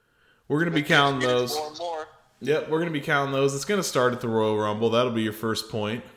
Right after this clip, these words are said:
Speaker 1: And then we'll count 'em from there. What? Let's get a prediction on, uh, how many points they're gonna be real quick, Jeff. What do you think?
Speaker 2: Oh, man.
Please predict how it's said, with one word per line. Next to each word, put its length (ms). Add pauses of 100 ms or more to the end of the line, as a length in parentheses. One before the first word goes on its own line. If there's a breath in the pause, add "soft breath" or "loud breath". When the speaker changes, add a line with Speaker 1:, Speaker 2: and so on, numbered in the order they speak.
(1400)
Speaker 1:
And 200
then 120
we'll 100
count 260
'em 100
from 160
there. 220
What? 300
Let's 220
get 160
a 20
prediction 500
on, 200
uh, 240
how 100
many 220
points 420
they're 140
gonna 160
be 360 (240)
real 200
quick, 280
Jeff. 280
What 80
do 40
you 60
think? 340 (240)
Speaker 2:
Oh, 60 (220)
man. 320